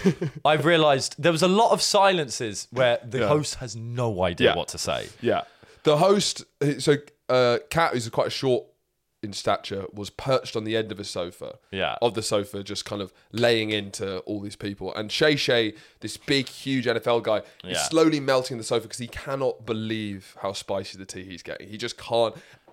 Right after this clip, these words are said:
Speaker 1: Oh,
Speaker 2: Yeah.
Speaker 1: Lord. Oh, <laughs> Jesus. Cat, no. No, Cat.
Speaker 2: Yeah. I do also believe, I, I, that's true on some moments 'cause I'm now, like, an hour and a half in.
Speaker 1: Yeah.
Speaker 2: So there's obviously ebbs and
Speaker 1: Yeah.
Speaker 2: flows.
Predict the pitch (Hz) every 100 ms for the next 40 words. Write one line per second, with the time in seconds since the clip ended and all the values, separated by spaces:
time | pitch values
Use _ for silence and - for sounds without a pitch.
0 | - 294 - 78 165 202 359 208 - 466
1 | 339 226 - - 453 330 202 202 139 -
2 | - _ _ - - - 415 254 - -
3 | _ _ _ _ 392 440 415 - - -
4 | - 117 107 87 - - 175 202 277 269
5 | 240 214 175 175 156 139 156 156 156 156
6 | 180 - - - 175 127 117 98 131 113
7 | 95 85 - 117 156 156 143 127 123 127
8 | 123 110 110 107 - 87 76 113 - -
9 | 113 117 139 143 127 120 104 104 117 107
10 | 85 69